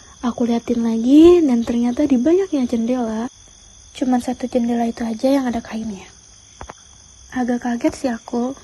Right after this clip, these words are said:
terus bilang, "Oh itu." Terus temen aku bilang, "Aku tahu kamu bisa lihat, Lip." Aku kan awalnya lurus-lurus aja, nggak mikir kemana-mana.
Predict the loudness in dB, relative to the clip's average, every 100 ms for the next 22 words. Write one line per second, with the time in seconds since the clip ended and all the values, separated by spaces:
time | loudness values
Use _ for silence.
0 | -20 -20 -10 -8 -6 -2 0 0 -4 -8
1 | -14 -20 -20 -20 -8 0 2 2 -2 -2
2 | -2 -4 -10 -12 -10 -8 -4 -4 -4 -4
3 | -4 -4 -8 -16 -20 _ -20 -20 -20 -20
4 | -20 _ -14 -12 -6 -6 -4 -4 -4 -4
5 | -4 -4 -4 -6 -8 -6 -8 -8 -10 -10
6 | -16 -20 -20 -20 -20 -20 -20 -20 -20 -20
7 | -20 -20 -20 -6 -4 0 2 2 2 2
8 | 2 4 4 2 -2 -10 -20 -20 -8 -4
9 | -2 -4 -6 -8 -8 -8 -6 -4 -4 -2
10 | -2 -2 -2 -4 -8 -8 -6 -6 -4 -4
11 | -6